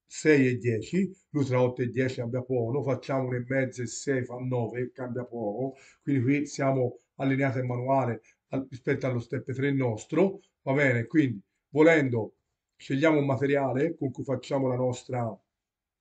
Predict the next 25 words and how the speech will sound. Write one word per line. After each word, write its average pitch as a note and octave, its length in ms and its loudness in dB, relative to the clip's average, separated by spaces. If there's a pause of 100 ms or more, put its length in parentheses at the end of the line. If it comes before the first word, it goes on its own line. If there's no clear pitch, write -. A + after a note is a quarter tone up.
(520)
la C3 100 -4
nostra C3 300 0
manovella, B2 720 0 (920)
<coughs> E3+ 680 8 (200)
manovella D3 460 2
quindi C3 300 0
solitamente C#3 540 -4
viene B2+ 180 -4
fatta B2 680 -8 (1900)
o D3+ 180 0
in C#3+ 80 2
acciaio C#3+ 800 0 (200)
o C3+ 140 0
in B2+ 120 -2
ghisa C#3 320 -2
a - 20 -2
seconda C3 460 -6
dei A#2+ 160 -6
carichi B2+ 520 -4 (240)
che - 140 -8
uno B2 520 -2 (260)
pensa C3 400 -6
di A#2 100 -6
avere, A#2+ 540 -4 (160)
eh? D3+ 340 -6